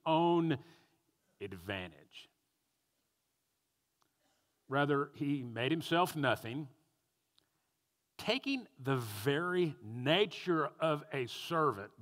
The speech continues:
being made in human likeness, and being found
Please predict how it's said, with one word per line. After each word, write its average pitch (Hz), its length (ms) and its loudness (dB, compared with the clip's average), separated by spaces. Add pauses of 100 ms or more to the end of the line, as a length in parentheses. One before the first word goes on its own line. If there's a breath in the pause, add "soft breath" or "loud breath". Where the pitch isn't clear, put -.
being 185 480 0 (100)
made 147 640 2
in 123 180 -8
human 170 460 -2
likeness, 110 720 0 (1900)
and 170 200 0
being 202 280 2
found 220 480 4